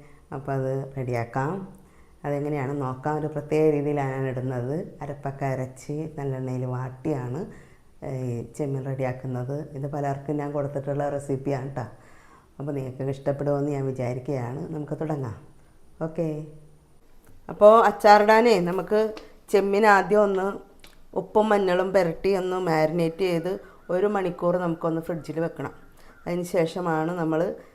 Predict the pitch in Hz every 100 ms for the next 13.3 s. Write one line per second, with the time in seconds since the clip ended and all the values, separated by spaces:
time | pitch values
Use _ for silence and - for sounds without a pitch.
0 | - 165 180 185 196 214 220 214 214 185
1 | 165 240 302 - 170 156 143 147 139 139
2 | 139 135 - - - - - 151 165 170
3 | 160 160 175 165 - - - - _ -
4 | 160 165 160 160 151 151 143 151 147 165
5 | 214 - - 147 - - 143 127 - 131
6 | 190 - _ _ - _ _ _ - -
7 | - - - - - - - - - -
8 | - - - _ - - _ _ - -
9 | _ - - - - - - - - _
10 | _ - _ _ - 156 156 139 139 139
11 | 131 127 117 110 123 - - - - -
12 | - - - - - - - - - -
13 | 156 151